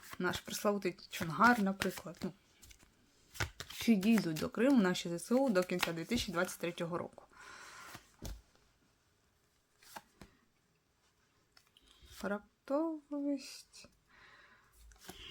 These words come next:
Результативно. Велике бажання є, велика сила, велике бажання є.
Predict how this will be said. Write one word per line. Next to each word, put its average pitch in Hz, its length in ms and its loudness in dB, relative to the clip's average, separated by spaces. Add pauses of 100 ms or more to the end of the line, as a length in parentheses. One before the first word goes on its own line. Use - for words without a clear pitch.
(1300)
Результативно. 214 1200 -2 (760)
Велике 262 400 10
бажання 226 640 8
є, 202 400 8
велика 196 800 4 (420)
сила, 208 540 0
велике 220 420 6
бажання 185 540 6
є. 147 220 -6